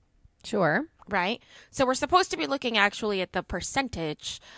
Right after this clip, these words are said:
Speaker 2: of positive cases, um,
Speaker 1: Right.
Speaker 2: which I think is between eleven and twelve percent right now in Florida.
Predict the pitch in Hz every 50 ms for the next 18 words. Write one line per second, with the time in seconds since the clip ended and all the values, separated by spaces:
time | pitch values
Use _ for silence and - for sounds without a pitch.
0 | - - - - 190 180 - - - - 233 247 247 - - 180 - 156 156 -
1 | - - 160 - - - - - - 95 - - - - - - - - - -
2 | - _ _ - 208 202 185 180 170 - 104 101 - - _ _ - - - -
3 | 196 202 - 208 208 - - 233 - 226 208 202 - - 208 - - - 233 220
4 | 208 202 208 202 202 190 190 190 185 - - 185 175 160 - - 180 175 - -
5 | 160 - - - 165 - 127 165 180 165 160 - - 156 - - - 233 262 269
6 | 262 254 262 254 247 240 240